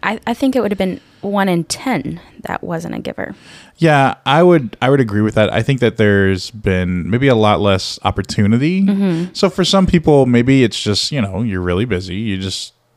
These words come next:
Speaker 2: don't have a chance to even do anything.
Speaker 1: Mm-hmm.
Speaker 2: So it may not be like, "Oh, I don't wanna give." It just could have been,
Speaker 1: Yeah.
Speaker 2: "Well, I never had the chance to do it anyway." You know what I
Speaker 1: Yeah.
Speaker 2: mean? So I would think that's probably
Speaker 1: Also,
Speaker 2: right.
Speaker 1: if they're not actually,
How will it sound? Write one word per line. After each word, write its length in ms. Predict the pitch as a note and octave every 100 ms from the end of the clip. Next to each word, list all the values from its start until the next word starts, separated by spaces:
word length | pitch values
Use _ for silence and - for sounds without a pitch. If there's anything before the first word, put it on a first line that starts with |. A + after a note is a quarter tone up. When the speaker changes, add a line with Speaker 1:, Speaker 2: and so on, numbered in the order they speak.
| -
Speaker 2:
don't 280 | - F2+ F#2+
have 120 | G2
a 60 | F#2+
chance 600 | F#2 - G2+ F#2+ F2 -
to 160 | - G2
even 480 | - F#2+ F#2 F2+ F2+
do 280 | A2 B3 G3+
anything. 540 | F#2 F#2 A2 - -
Speaker 1:
Mm-hmm. 440 | G3+ F#3 E3 E3
Speaker 2:
So 80 | -
it 20 |
may 80 | D3
not 180 | F3 D3
be 120 | C3
like, 200 | A#2 G#2
"Oh, 100 | A2
I 60 | G#2+
don't 200 | G2+ D2+
wanna 240 | F#2 C#3
give." 280 | G#2+ E2+ E2+
It 60 | F#2
just 200 | F#2 -
could 120 | F2+
have 120 | F2
been, 340 | F2 F2 F2 G2 -
Speaker 1:
Yeah. 360 | F#3 E3+ F3+ F#3+ -
Speaker 2:
"Well, 140 | - G2+
I 20 |
never 160 | F#2+
had 160 | F2+ F2
the 240 | F2 F2 -
chance 320 | - F2+ -
to 40 |
do 200 | E2+ F2
it 80 | E2+
anyway." 400 | F#2 C#2+ A#1 F2+ - _ _
You 120 | -
know 60 | G2+
what 120 | F#2+
I 20 |
Speaker 1:
Yeah. 180 | F#2 F#2
Speaker 2:
mean? 220 | F#2+ G2 - - -
So 340 | - F2+ E2+ - - - _
I 80 | D#3+
would 120 | D#3
think 160 | A2 F#2+
that's 220 | F#2+ F2+
probably 280 | - F2+ F2+
Speaker 1:
Also, 280 | B3+ E2+ F2+
Speaker 2:
right. 180 | F2 -
Speaker 1:
if 100 | F#3+
they're 140 | G3
not 160 | G#3 G3+
actually, 560 | - F3 - F3+ -